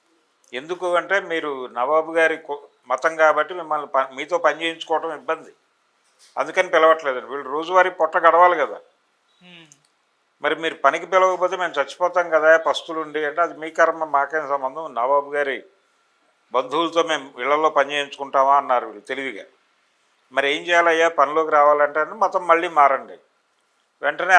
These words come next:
Speaker 1: ఆర్య సమాజ్ వచ్చి శుద్ధి చేసి వీళ్ళని మళ్ళీ హిందువులుగా మార్చి, హిందూ దళితులుగా, హిందూ మాలలుగా, హిందూ మాదిగలుగా మార్చి, మళ్ళీ బానిసలుగా వాళ్ళు ఇళ్ళకి పంపించారు.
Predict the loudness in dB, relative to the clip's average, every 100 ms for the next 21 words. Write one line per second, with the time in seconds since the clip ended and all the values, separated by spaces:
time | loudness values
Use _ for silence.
0 | 8 6 0 0 4 2 0 -10 -14 -14
1 | -8 -4 -2 -4 -4 -4 -4 -2 -2 -2
2 | -8 -10 -10 -6 -4 -4 -6 -10 -18 _
3 | _ _ _ _ _ -18 -10 -6 0 0
4 | -2 -6 0 -2 -2 -16 -16 -12 -8 0
5 | 4 4 2 -4 -6 -10 -14 -6 -4 -4
6 | -4 -6 -4 -2 -2 -4 -10 -20 _ _
7 | _ _ 0 0 4 6 6 2 -2 4
8 | 4 4 -2 -4 -8 -10 -20 -20 -20